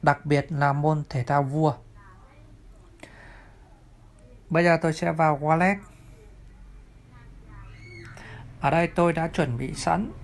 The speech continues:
C S Z ở cái app Soulside O S này rồi.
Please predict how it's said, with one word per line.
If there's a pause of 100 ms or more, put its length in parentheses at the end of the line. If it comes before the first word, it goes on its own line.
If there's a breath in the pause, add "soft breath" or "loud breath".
(140)
C
S
Z (1080)
ở
cái (100)
app
Soulside
O
S
này
rồi.